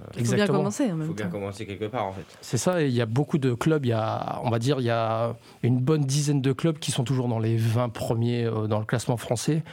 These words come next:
Speaker 2: où ça développe énormément et ça, ça s'attache justement, on voit régulièrement, on voit Arène du côté de la Normandie, il y a No Limit soixante-trois du côté de Clermont, il y a Saloon du côté de Salon de Provence, et même dans le secteur, on voit Resson qui, euh, qui aujourd'hui est un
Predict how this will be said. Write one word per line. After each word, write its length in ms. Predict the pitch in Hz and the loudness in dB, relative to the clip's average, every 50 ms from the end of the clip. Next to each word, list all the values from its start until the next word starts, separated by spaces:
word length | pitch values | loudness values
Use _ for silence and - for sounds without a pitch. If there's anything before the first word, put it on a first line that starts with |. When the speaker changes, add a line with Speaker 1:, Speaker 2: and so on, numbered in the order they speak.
| - - - - - - | -18 -18 -20 -12 -4 -2
Speaker 2:
où 120 | 139 117 | 0 0
ça 160 | - - 135 113 | 2 0 0 2
développe 420 | 117 123 110 113 127 131 127 - | 2 2 2 2 2 0 2 0
énormément 640 | 127 120 123 107 113 120 123 135 143 147 147 143 135 | 0 2 2 2 2 2 2 2 2 2 2 2 0
et 80 | 120 | 0
ça, 440 | 110 - - 120 104 110 117 98 113 120 | 0 0 0 0 0 0 -2 -4 -4 -4
ça 160 | - - 110 | -2 -2 -2
s'attache 380 | - - 117 - - 135 123 | 0 0 0 0 0 0 0
justement, 560 | 127 120 123 117 - - 127 113 127 131 131 127 | 2 0 0 0 2 0 0 2 2 2 2 2
on 100 | 120 113 | 0 0
voit 160 | 113 113 101 | 0 0 0
régulièrement, 480 | 104 107 113 107 110 110 117 127 127 | 0 0 0 2 2 2 2 2 2
on 20 | 127 | 2
voit 200 | 117 123 123 - | 2 0 0 2
Arène 360 | - 117 113 117 127 123 127 | 0 0 2 2 0 0 2
du 120 | 110 113 113 | 0 0 0
côté 240 | - 120 117 120 110 | 0 0 0 0 0
de 40 | |
la 60 | 113 107 | 0 0
Normandie, 580 | 104 104 104 107 113 120 123 131 143 156 156 - - - - - - - | 0 0 0 0 0 0 2 2 2 2 0 -2 -6 -16 -16 -12 -6 -2
il 40 | |
y 40 | - | 0
a 40 | 107 | 2
No 100 | 110 117 | 2 2
Limit 240 | 117 123 127 127 117 | 4 2 2 2 0
soixante-trois 500 | - - 120 - - 127 117 - 120 120 | 0 -2 -2 0 0 -2 -2 0 -2 -4
du 80 | 120 | -2
côté 220 | 113 - 113 - 120 | -2 -2 -2 -2 -2
de 60 | 107 | -2
Clermont, 420 | - - 143 127 127 135 143 147 | 0 0 0 0 2 0 0 0
il 80 | 143 135 | 2 0
y 40 | 113 | 0
a 40 | 107 | 0
Saloon 380 | - - - 127 117 127 127 127 | 0 0 0 0 2 2 2 0
du 100 | 113 113 | 0 0
côté 220 | - 120 - 117 | -2 -2 -2 -2
de 60 | - | -4
Salon 260 | - - 120 104 107 | -2 -2 -2 -2 -2
de 60 | 110 101 | -4 -4
Provence, 500 | - 120 123 135 151 160 156 - - - - - - - - - - - - - | -2 -2 -2 -2 -2 -4 -4 -4 -8 -8 -12 -16 -16 -14 -16 -16 -16 -14 -6 -2
et 180 | - 110 110 107 | 0 2 2 2
même 240 | 110 120 127 127 123 | 2 2 2 2 0
dans 80 | 123 | 0
le 80 | 120 113 | -2 -2
secteur, 460 | - - 131 107 - - 156 147 135 | -2 -2 -2 -2 0 0 0 2 2
on 80 | 123 117 | 0 -2
voit 220 | 113 123 123 127 | 0 0 0 -2
Resson 520 | 113 107 107 135 135 - - - 160 147 139 | -2 -2 0 0 0 0 0 0 0 0 0
qui, 380 | - - - 131 117 117 120 | -2 -2 0 0 0 2 0
euh, 80 | 117 110 104 107 - - - - 165 - | -2 -2 -4 -4 -6 -6 -6 -8 -6 -4
qui 120 | - 123 | -2 0
aujourd'hui 420 | 110 117 127 117 104 113 123 135 131 | 0 0 0 0 0 0 0 0 0
est 120 | 120 - | 2 0
un 160 | 110 101 98 | -2 -2 -2